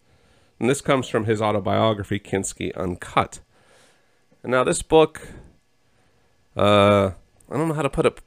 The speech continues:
bluntly or, uh, sweetly, but Klaus Kinski was not a nice guy. And reading this book really highlights the fact that he was not at all a good person.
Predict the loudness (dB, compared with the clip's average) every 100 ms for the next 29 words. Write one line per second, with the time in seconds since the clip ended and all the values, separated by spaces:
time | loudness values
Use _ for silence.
0 | _ 0 4 6 4 2 -6 -6 -4 -4
1 | -4 -6 -4 -4 -4 -8 _ _ _ _
2 | _ -20 -16 -6 -4 -4 -6 -6 -6 -8
3 | _ _ _ _ 0 0 2 -2 0 -4
4 | -2 0 0 0 -2 -4 -6 -6 -6 -6
5 | -4 -4 -6 _ _ _ -2 0 2 0
6 | -2 -4 -2 -2 -4 -20 _ _ _ _
7 | _ _ _ _ -6 2 4 4 2 0
8 | 0 4 6 6 2 0 -8 0 2 2
9 | -4 -10 -8 -6 -6 -4 -4 -2 -4 -8
10 | _ _ _ _ _ -2 2 4 2 2
11 | -2 -6 0 2 2 -2 -4 -6